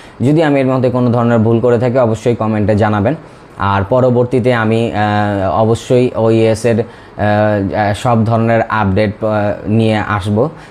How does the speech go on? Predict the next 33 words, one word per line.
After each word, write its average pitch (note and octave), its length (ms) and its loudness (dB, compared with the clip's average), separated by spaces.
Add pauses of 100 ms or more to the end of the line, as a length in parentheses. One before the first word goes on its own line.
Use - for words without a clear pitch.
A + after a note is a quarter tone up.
(100)
এখন A2 320 -2
আপাতত A2 400 0
ওইএস A2+ 440 2
সিক্সটিনে A2+ 580 -2
এই, A2+ 260 0
এ, G2 300 -2 (800)
এ, G#2 140 0
যতটুক G#2+ 440 0
আছে B2+ 380 0
এটা A2 180 0
নিয়ে A2 340 0 (100)
আমরা, G2 460 0
আহ, F#2+ 560 -2
যেহেতু G#2 300 0
আসি G2+ 280 0
দশ G#2 240 0
তারিখ G2 300 0
পর্যন্ত, G#2 400 -2 (360)
দশ A#2 180 0
তারিখ A2 260 0
পর্যন্ত A2 300 0
সময় A2 380 -2
আছে A#2+ 280 0
এই B2+ 60 2
বারোটা G#2 360 0
কোশ্চেনের G2+ 420 -4
আনসার G2 360 -2
দেওয়ার। A#2 180 2
যারা G#2+ 240 0
দিয়ে A2 200 2
দিয়েছেন, G#2+ 400 -2
আহ, G2 360 -4
আলহামদুলিল্লাহ, G#2 580 0